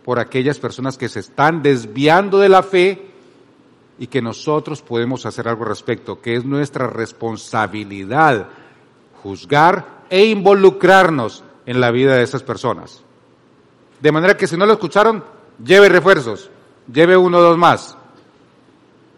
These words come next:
para que todo asunto se haga constar por el testimonio de dos o tres testigos. Y a veces ni esto funciona, y por eso Jesús no se detiene allí.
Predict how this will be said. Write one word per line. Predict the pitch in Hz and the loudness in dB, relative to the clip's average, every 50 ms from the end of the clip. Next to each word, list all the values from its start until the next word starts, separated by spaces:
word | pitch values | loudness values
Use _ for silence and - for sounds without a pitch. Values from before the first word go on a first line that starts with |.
| _ _ _ _ | _ _ _ _
para | - 139 143 135 131 | -2 0 0 2 0
que | - 131 131 | -2 -4 -2
todo | - 185 190 208 202 214 | 0 2 4 4 6 4
asunto | 202 - - 190 190 185 - 196 | 4 2 0 -2 -4 -2 -4 -6
se | 165 - 147 | -4 -2 0
haga | 139 139 147 165 180 | 2 2 2 0 -2
constar | 180 190 175 - - 190 175 180 180 - - - - - _ | -2 -4 -6 -2 0 2 2 2 2 -2 -8 -16 -20 -14 _
por | - 131 127 | -4 -4 -4
el | 123 123 | -4 -4
testimonio | - 120 - - 117 113 135 147 160 170 175 175 143 - - _ - | -6 -8 -8 -8 -8 -4 -2 -2 -2 -2 -4 -6 -8 -10 -16 _ -8
de | 107 120 117 | -4 -4 -2
dos | 117 127 143 160 175 160 - - - - | 0 0 0 0 0 -2 -4 -8 -20 -14
o | - 113 107 | -12 -12 -8
tres | - 123 131 131 135 127 - - - - _ _ | -6 -2 -2 -2 -2 -4 -8 -14 -20 -20 _ _
testigos. | - 117 113 - - 135 101 87 85 - - - _ _ _ _ _ _ _ _ _ _ _ _ _ _ _ _ _ _ _ _ _ _ _ _ _ _ _ _ _ _ _ _ - | -10 -10 -6 -4 -4 -4 -4 -6 -12 -18 -20 -20 _ _ _ _ _ _ _ _ _ _ _ _ _ _ _ _ _ _ _ _ _ _ _ _ _ _ _ _ _ _ _ _ -4
Y | 160 | -2
a | 175 | 0
veces | 196 220 208 - 247 | 0 2 0 0 -2
ni | 233 226 240 | 0 0 0
esto | 240 240 - 240 | 0 0 0 0
funciona, | 165 202 220 180 185 240 233 220 170 117 92 82 - - _ _ _ _ _ _ | 0 -2 -4 -2 0 2 2 2 2 0 -4 -6 -12 -20 _ _ _ _ _ _
y | - 156 | -10 -6
por | 139 165 175 | -2 0 0
eso | 175 165 214 220 170 | 0 0 0 0 0
Jesús | 156 165 156 - 202 196 | 0 -2 -2 -2 -2 -2
no | 196 190 | 0 0
se | - 190 | 2 2
detiene | 180 151 175 175 180 190 | 2 2 2 0 0 0
allí. | 190 208 214 180 - - - - - | 0 2 0 0 -2 -4 -10 -20 -20